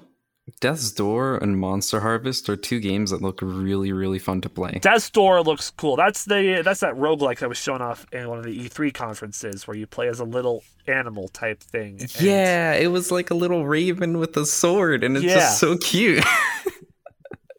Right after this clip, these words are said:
Speaker 1: Uh, and then there's Akiba's Trip, which if you look at the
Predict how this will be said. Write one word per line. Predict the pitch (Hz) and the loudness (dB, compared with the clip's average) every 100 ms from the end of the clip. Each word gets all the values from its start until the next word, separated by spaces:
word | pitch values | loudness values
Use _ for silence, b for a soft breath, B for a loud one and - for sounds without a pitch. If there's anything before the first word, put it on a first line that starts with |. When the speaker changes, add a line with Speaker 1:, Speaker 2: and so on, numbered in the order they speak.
| _ _ _ B B B B B B - - | _ _ _ B B B B B B -8 -4
Speaker 1:
Uh, | 160 147 131 | 0 2 2
and | 120 | 2
then | 120 120 | 2 2
there's | 113 104 | 0 -2
Akiba's | 117 - 107 104 98 - | -4 -4 -2 -2 -2 -2
Trip, | - 107 107 | 0 0 0
which | 101 - - - | -4 -2 -4 -2
if | 117 117 | -2 -2
you | |
look | 104 117 147 | 0 0 0
at | 127 | 0
the | 101 | -2